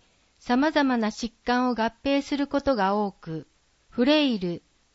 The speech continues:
加齢により心身が追い衰えた状態などの原因になることもあります。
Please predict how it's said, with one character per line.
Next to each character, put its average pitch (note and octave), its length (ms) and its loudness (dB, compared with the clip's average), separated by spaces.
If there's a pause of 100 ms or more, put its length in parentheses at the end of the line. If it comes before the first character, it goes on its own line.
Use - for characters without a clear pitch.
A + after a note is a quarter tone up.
(160)
加 A#3+ 160 0
齢 C#4+ 300 2
に C#4+ 160 2
よ C4+ 120 2
り C4 300 -4
心 D#4 280 -2 (140)
身 G#3+ 280 0
が F#3 300 -2
追 B3+ 140 2
い C4+ 100 2
衰 C#4 400 2
え C4 60 2
た G3 160 -4
状 G3 240 -4
態 F#3 380 -6 (460)
な B3+ 120 2
ど A#3+ 140 6
の G3+ 140 2
原 G#3+ 140 2
因 C4 260 2
に C4+ 100 0
な C4+ 140 2
る C4 100 0
こ G#3 140 -4
と G3+ 160 -2
も F#3 100 -2
あ F3+ 100 -2
り F3 120 -6
ま E3+ 180 -6
す。 - 180 -16